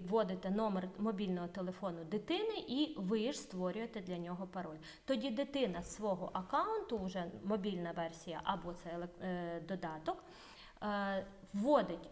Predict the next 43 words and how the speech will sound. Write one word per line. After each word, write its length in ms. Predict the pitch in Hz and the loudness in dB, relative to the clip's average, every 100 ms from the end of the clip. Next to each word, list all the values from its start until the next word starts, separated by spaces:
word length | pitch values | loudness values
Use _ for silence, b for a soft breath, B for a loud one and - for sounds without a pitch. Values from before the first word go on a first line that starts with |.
| - | -12
створений 580 | - 214 233 214 202 190 | -8 2 2 2 0 0
вами, 360 | 202 170 156 | 0 0 -4
е, 460 | 156 - - - 185 175 170 165 - | -12 -16 -20 -10 -6 -4 -4 -6 2
логін 460 | 214 214 196 302 427 - | 4 6 4 0 -2 -6
у 80 | 320 | -2
вигляді 400 | 320 320 320 330 | 2 2 2 2
мобіль-, 440 | 311 311 311 302 247 | 2 2 0 0 2
номера 340 | 285 285 285 | 2 2 2
мобільного 440 | 277 262 269 269 | 0 -2 -4 -4
телефону 540 | 262 262 269 - 269 254 269 | -4 -4 -4 -2 -2 0 2
і 100 | 320 | 4
пароль, 380 | 320 277 196 - | 6 4 4 0
який 300 | 180 202 226 | -4 -2 -2
створили 460 | 208 - 180 254 311 | -4 -4 -2 0 0
також 360 | 202 - 214 180 | -2 -4 -6 -4
ви. 120 | 165 - B B | -8 -10 B B
Про 140 | 240 | -2
цей 220 | 240 330 | 4 2
пароль 340 | 349 320 294 269 | 4 4 6 4
не 160 | 208 | 2
знає 280 | 208 233 233 | 0 0 0
ніхто, 440 | 208 254 - 254 277 | 0 -2 0 2 2
і 60 | 220 | 0
змінити 440 | 196 214 247 311 | 0 2 2 2
його 200 | 302 254 | 0 0
можете 440 | 233 233 262 262 226 | 0 0 -2 -2 -4
лише 300 | 208 - 233 | -2 -2 -2
ви. 200 | 208 185 B B - | 0 -4 B B -2
Наприклад, 440 | 240 247 240 208 185 | 0 4 2 2 0
я 100 | 214 | 0
можу 300 | 214 190 185 | 2 0 -2
зайти 360 | 185 185 370 | -2 0 0
і 80 | 311 | 0
отут 300 | 202 330 330 | 2 0 0
цей 160 | 233 233 | -2 0
пароль 300 | 208 214 214 | -2 -2 -2
змінити. 480 | 202 226 202 190 | 0 0 0 -2
Я 240 | 175 214 233 | -2 2 2
можу 260 | 202 190 | 0 -2
це 160 | 190 190 | -6 -8
зробити 440 | 185 185 285 330 | -4 0 0 0
як 300 | 220 226 - | -2 -4 -2
мама. 380 | 202 220 180 160 | 0 2 0 -4